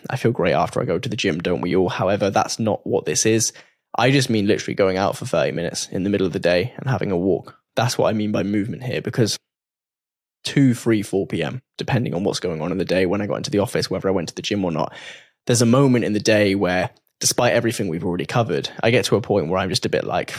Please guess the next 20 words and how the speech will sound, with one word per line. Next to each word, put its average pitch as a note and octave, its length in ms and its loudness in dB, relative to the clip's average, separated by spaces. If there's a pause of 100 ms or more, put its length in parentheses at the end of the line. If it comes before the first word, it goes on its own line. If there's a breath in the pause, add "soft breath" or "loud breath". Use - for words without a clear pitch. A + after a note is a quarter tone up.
(160)
<sighs> - 240 -14
"I'm - 100 -2
bored F#2+ 220 0
of B2 100 -8
being F2+ 200 0
at G#2+ 80 -2
my - 80 -8
desk - 260 -4
now. - 120 -2
I F2 60 0
need G#2 140 0
to - 80 -4
go F2+ 120 0
and F#2 120 -4
move," F2+ 320 -2
right? - 240 -2 (1080 soft breath)
And C3+ 160 4
at A2+ 120 4
that C#3 200 0
point, G#2 360 2